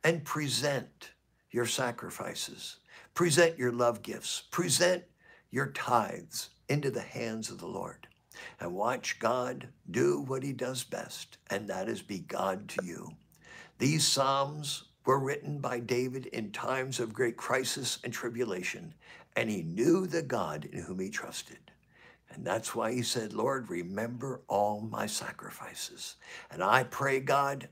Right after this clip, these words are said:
honors every seed you sow. And we want to get on the phone call today and talk about Psalm ninety-one. Talk about what inspires you in that psalm. Talk about what snare the enemy has set up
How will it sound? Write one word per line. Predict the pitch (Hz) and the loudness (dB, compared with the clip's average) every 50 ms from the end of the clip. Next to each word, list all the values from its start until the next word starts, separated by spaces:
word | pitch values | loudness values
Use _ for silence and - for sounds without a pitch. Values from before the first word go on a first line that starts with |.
| - - | 2 6
honors | 131 143 143 139 143 143 139 127 - - - | 6 6 6 4 2 0 -2 -2 -2 4 6
every | 160 165 156 147 156 131 | 6 6 6 4 0 0
seed | 127 - - 147 147 147 143 123 | 2 2 2 0 -2 -6 -6 -6
you | 143 151 135 | -6 -4 -2
sow. | - - - - - - - - - - _ _ - - - - - | -2 -2 -2 -2 -4 -6 -8 -10 -14 -20 _ _ -18 -16 -16 -16 -10
And | - - 196 110 | -6 -4 0 2
we | 131 156 | 4 6
want | 156 160 156 156 | 6 6 6 6
to | 147 143 | 4 2
get | 135 135 | 2 2
on | 151 151 151 151 | 2 2 2 0
the | 147 139 | 0 -2
phone | 127 - 165 156 139 131 127 | 2 6 6 6 6 4 0
call | - 120 110 104 101 | 2 4 4 4 2
today | - - 92 107 117 131 139 | 0 -2 0 0 2 2 2
and | 131 127 123 | 0 -2 -4
talk | - - - - - - | -4 -2 -2 0 0 0
about | 180 147 135 127 117 - | 0 0 0 0 0 0
Psalm | - - 143 135 135 127 123 120 | 2 2 2 2 2 0 0 0
ninety-one. | 113 113 110 113 113 107 107 104 95 - - - - - - - - - - - - - - - - | -2 0 0 -2 -2 -4 -4 -4 -4 -4 -6 -6 -8 -10 -14 -18 -20 -20 -20 -20 -20 -20 -16 0 6
Talk | - 214 240 - - | 6 6 8 6 4
about | 185 151 147 139 127 120 | 4 6 6 6 6 6
what | - 165 170 151 | 4 4 4 4
inspires | 131 123 123 113 - - - - - 117 127 127 127 120 113 113 110 104 92 | 2 0 0 2 2 2 2 2 0 2 2 2 2 2 2 2 2 0 -2
you | 95 90 92 - - | -2 -2 -4 -4 -2
in | - 123 123 127 120 | -2 -2 -2 -2 -2
that | 110 104 104 101 - - | -2 0 -2 -2 -2 0
psalm. | - - - 101 95 85 73 71 69 - - - _ _ - - - - - _ | 0 2 2 0 -2 -4 -4 -8 -10 -14 -16 -18 _ _ -20 -20 -20 -20 -14 _
Talk | - 190 180 165 - | 6 6 6 8 8
about | 175 160 147 147 143 135 123 - | 6 8 10 10 10 8 6 4
what | - 135 139 165 151 - - - _ - | 2 4 6 6 6 4 2 -6 _ 0
snare | - - - - 147 165 185 208 196 160 110 104 101 | 4 6 6 6 6 4 2 4 4 4 2 2 0
the | 104 135 139 156 | 0 2 2 2
enemy | 185 185 147 110 107 104 | 2 2 0 -2 -4 -4
has | 110 - 104 - | -4 -2 0 0
set | - - - 127 123 123 | 2 2 4 4 4 4
up | 123 123 - - | 2 0 -2 -8